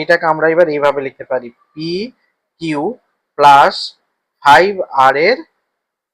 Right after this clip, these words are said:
স্কয়ার, সমান এখানে এবার পি এর মান বসাবো,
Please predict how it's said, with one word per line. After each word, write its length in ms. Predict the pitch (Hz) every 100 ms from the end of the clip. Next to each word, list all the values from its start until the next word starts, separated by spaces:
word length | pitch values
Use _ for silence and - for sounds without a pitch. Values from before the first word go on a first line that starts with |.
| _
স্কয়ার, 440 | 147 101 - 123 110 _ _ _ _ _ _ _ _ _ _ _ _ _ _ _
সমান 420 | - 175 170 156 247 - _ 151
এখানে 240 | 185 180 175
এবার 160 | 175 170 -
পি 120 | 175 180
এর 60 | 175
মান 140 | 165 170 160
বসাবো, 400 | 160 170 165